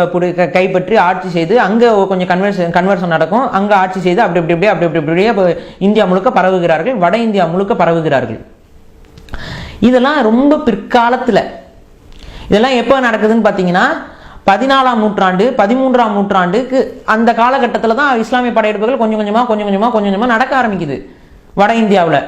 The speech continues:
அப்புறம் பதினாறாம் நூற்றாண்டு, பதினேழாம் நூற்றாண்டு காலகட்டங்களெல்லாம் இந்த இஸ்லாமியர்கள் அங்கங்க அரசர்களா, அங்கங்க அரசர்களா வாழ்றாங்க, பெரிய அரசுகளாகவும் இருக்கிறார்கள், முகலாய பேரரசுலாம் இருந்திருக்குது.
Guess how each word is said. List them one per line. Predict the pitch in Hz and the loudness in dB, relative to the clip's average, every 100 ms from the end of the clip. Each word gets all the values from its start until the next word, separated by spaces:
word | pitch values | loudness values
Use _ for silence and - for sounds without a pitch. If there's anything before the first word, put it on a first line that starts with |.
| - - | -8 -10
அப்புறம் | - 233 262 | -2 0 2
பதினாறாம் | 233 254 254 240 233 | 2 2 2 2 2
நூற்றாண்டு, | 220 214 220 | 0 0 0
பதினேழாம் | 233 220 240 240 220 214 | 0 0 2 0 0 -2
நூற்றாண்டு | 202 208 196 | -2 0 0
காலகட்டங்களெல்லாம் | 190 196 196 185 185 185 240 294 | 2 0 0 -2 -2 0 0 0
இந்த | 240 | 0
இஸ்லாமியர்கள் | 247 240 233 220 220 240 | 0 0 2 0 0 0
அங்கங்க | 214 220 | 0 0
அரசர்களா, | 220 208 214 208 240 | 0 2 0 2 0
அங்கங்க | 202 202 220 | 0 0 2
அரசர்களா | 202 202 190 208 | 0 -2 0 2
வாழ்றாங்க, | 196 180 226 | 2 0 -2
பெரிய | 247 190 247 262 240 | 0 0 2 2 2
அரசுகளாகவும் | 208 214 202 202 214 196 | 0 -2 0 0 0 -2
இருக்கிறார்கள், | 185 175 170 208 | 0 0 0 0
முகலாய | 185 214 220 | 2 2 2
பேரரசுலாம் | 208 180 165 196 190 | 0 -2 -2 0 0
இருந்திருக்குது. | 180 175 151 | 0 -2 -2